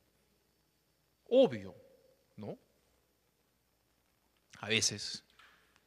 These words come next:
también inclusive sucede esto cuando la feria es promocionada por algunas entidades gubernamentales, ¿no? No se moleste ninguno de mis amigos de Perú, ¿no? Resultados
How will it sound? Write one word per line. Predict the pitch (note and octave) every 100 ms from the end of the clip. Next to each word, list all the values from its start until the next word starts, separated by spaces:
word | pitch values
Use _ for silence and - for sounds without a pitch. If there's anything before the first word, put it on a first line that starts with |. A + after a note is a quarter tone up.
| _ _
también | - G2 G#2
inclusive | A2+ A2 - A2+ A2+
sucede | - - A2+ A2
esto | - B2+
cuando | G#2+ G2 F#2+ F2+ -
la | G#2 F2+
feria | A#2 B2+ A#2+ A2+
es | A2+
promocionada | C3+ A2 F#2+ G2 G#2 A2+
por | - G2
algunas | G2 G#2 A2 -
entidades | A2+ - G2 G#2 G#2+ A2 - - - _ _ _ _
gubernamentales, | G#2+ G2+ F#2+ F#2+ F#2 A#2+ G2+ F#2
¿no? | G2+
No | F#2+
se | A#2
moleste | G2+ G#2 A2
ninguno | G2+ A2
de |
mis | G2+
amigos | G2 G#2+
de | G2
Perú, | F2+ G2+ F#2+
¿no? | B2 - - - - - _ _ - - -
Resultados | D3 C#3+ D3 F#3 F#3+ G3+ G3+